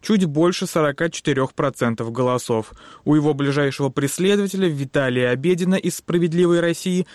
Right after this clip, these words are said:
почти на четыре процента меньше. Другие участники выборной гонки значительно от них отстают. По официальным данным, явка превысила сорок процентов.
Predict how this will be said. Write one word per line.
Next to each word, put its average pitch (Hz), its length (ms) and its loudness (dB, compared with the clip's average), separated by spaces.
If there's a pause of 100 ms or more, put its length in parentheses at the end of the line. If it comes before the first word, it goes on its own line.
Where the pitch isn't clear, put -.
(200)
почти 185 400 0
на 226 120 4
четыре 180 360 0
процента 135 560 0
меньше. 117 580 -2 (500)
Другие 202 440 2
участники 165 500 0
выборной 143 460 0
гонки 180 440 0
значительно 170 640 0
от 160 200 -2
них 123 180 0
отстают. 117 640 0 (460)
По 180 80 0
официальным 156 680 0
данным, 151 360 0
явка 151 360 -2
превысила 143 600 0
сорок 123 420 0
процентов. 113 680 -2